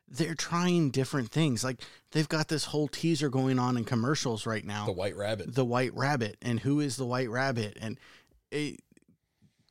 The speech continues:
Speaker 2: It's probably
Speaker 1: scan the
Speaker 2: Bray,
Speaker 1: Q R
Speaker 2: but
Speaker 1: code. It's, it's probably gonna end up being Bray, and I'm one hundred percent
Speaker 2: I'm
Speaker 1: there for
Speaker 2: cool
Speaker 1: it.
Speaker 2: with that.
Speaker 1: But, it, like, th-, just that tease.
Speaker 2: Mm-hmm.
Speaker 1: And the fact that they're not doing it, like, in your face. It's a Q R code that they flash up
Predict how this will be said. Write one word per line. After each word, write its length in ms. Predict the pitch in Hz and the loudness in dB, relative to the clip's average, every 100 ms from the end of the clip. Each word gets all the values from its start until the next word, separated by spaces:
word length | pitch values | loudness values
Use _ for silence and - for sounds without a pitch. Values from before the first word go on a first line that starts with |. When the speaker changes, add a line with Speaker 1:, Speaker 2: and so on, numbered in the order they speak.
| - | -8
Speaker 2:
It's 100 | - | 4
probably 220 | 190 147 | 6 8
Speaker 1:
scan 140 | 156 | 10
the 60 | 156 | 8
Speaker 2:
Bray, 100 | - | 8
Speaker 1:
Q 140 | 160 | 8
R 140 | 139 170 | 8 6
Speaker 2:
but 40 | |
Speaker 1:
code. 180 | 135 120 | 6 6
It's, 200 | 143 - | 4 4
it's 140 | - - | 2 0
probably 420 | 220 262 330 165 | 0 2 4 4
gonna 160 | 135 123 | 4 4
end 160 | 131 | 4
up 120 | 127 123 | 2 2
being 160 | 123 | 0
Bray, 180 | 113 117 | 0 0
and 80 | 131 | 0
I'm 280 | 202 123 - | 2 2 -2
one 280 | 127 127 165 | -4 0 4
hundred 180 | 160 139 | 4 4
percent 220 | 123 135 | 4 4
Speaker 2:
I'm 40 | |
Speaker 1:
there 160 | 127 180 | 6 4
for 120 | - | 4
Speaker 2:
cool 60 | 143 | 2
Speaker 1:
it. 20 | |
Speaker 2:
with 100 | 107 | 2
that. 160 | 87 - - - _ - | 0 -6 -16 -20 _ 0
Speaker 1:
But, 320 | 175 143 - - _ | 2 2 -2 -14 _
it, 120 | - - - | -18 -18 -14
like, 220 | 151 135 65 | -6 -6 -6
th-, 300 | - - - _ _ | -12 -14 -18 _ _
just 300 | - 156 - | -4 -2 0
that 260 | 139 131 - | 0 0 -4
tease. 600 | - 135 107 98 - - _ _ 92 | -2 0 -2 -4 -8 -8 _ _ -12
Speaker 2:
Mm-hmm. 200 | 90 113 - _ _ _ _ _ _ - | -10 -10 -14 _ _ _ _ _ _ 2
Speaker 1:
And 160 | 139 | 2
the 80 | 131 | 4
fact 320 | 104 131 127 | 2 0 0
that 100 | 135 | -2
they're 140 | 123 113 | -2 0
not 300 | 120 131 - - _ _ _ _ _ _ _ _ _ _ _ 123 | 2 0 -2 -14 _ _ _ _ _ _ _ _ _ _ _ -4
doing 400 | 131 131 135 120 | 4 6 6 6
it, 180 | 117 - _ | 2 -4 _
like, 160 | 127 104 | -10 -6
in 180 | 131 139 | 2 4
your 160 | 127 117 | 4 0
face. 420 | - 107 98 - | -2 -4 -4 -8
It's 140 | 113 | -8
a 40 | 117 | -8
Q 280 | - 135 | 0 2
R 140 | 120 117 | 4 2
code 280 | - 113 107 | 0 0 0
that 120 | 110 | -2
they 100 | 110 | -4
flash 400 | - 113 110 | -2 -2 0
up 60 | - | 0